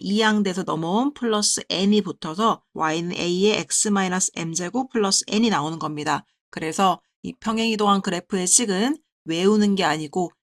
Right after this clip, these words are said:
이 오른쪽 구름에서 보이는 요 원리를 가지고 풀어주시면 되는 게 되겠습니다. 자, 그러면 그때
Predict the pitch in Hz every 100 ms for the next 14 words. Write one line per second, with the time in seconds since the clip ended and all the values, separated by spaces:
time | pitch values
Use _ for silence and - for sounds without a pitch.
0 | - 170 170 226 220 214 202 - 208 220
1 | 214 202 - 185 185 196 233 175 139 156
2 | 214 254 226 196 170 170 160 165 247 240
3 | 214 185 - 175 170 175 160 160 160 214
4 | 233 170 151 - 165 143 156 147 _ _
5 | _ - 233 - 254 247 202 208 202 190
6 | - 214 202